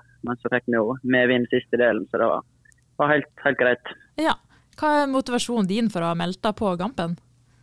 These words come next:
Speaker 1: Jeg er veldig glad i å konkurrere, da, så jeg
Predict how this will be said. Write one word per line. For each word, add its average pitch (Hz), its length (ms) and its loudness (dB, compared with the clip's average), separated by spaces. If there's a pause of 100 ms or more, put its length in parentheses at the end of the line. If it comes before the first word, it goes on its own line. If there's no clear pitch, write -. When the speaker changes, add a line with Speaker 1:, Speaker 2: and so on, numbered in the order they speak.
(920)
Speaker 1:
Jeg 107 200 -2
er 147 60 2
veldig 143 240 4
glad 143 180 4
i 131 80 4
å 127 60 0
konkurrere, 135 500 2
da, 131 120 4 (100)
så 131 160 0
jeg - 440 -20